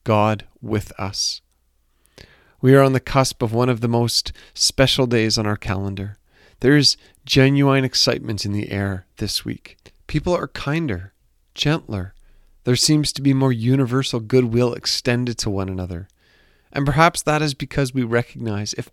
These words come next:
only subconsciously at times, that we are celebrating something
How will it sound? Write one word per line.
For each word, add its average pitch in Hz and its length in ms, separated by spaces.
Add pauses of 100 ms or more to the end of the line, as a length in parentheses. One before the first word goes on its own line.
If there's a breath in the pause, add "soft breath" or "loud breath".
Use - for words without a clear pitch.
only 151 300
subconsciously 123 840
at - 100
times, 92 540 (600 soft breath)
that - 140
we 135 180
are 151 80
celebrating 127 640
something 113 800